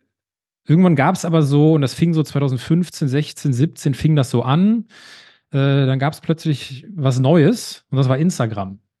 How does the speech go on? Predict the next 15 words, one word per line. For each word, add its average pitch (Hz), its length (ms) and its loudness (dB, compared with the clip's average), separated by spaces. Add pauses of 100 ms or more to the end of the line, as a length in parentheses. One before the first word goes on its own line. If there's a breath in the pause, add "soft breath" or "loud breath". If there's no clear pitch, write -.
(560)
Und 135 560 0
es 156 120 -8
gab 147 180 -2
so - 80 0
die 143 100 0
ersten 151 280 0
Models, 156 380 2
die 147 100 2
auf 139 100 -4
Instagram 131 500 -4
losgelegt 113 640 -4
haben 120 180 -4
und 127 120 -4
sich 123 120 -8
da 113 440 0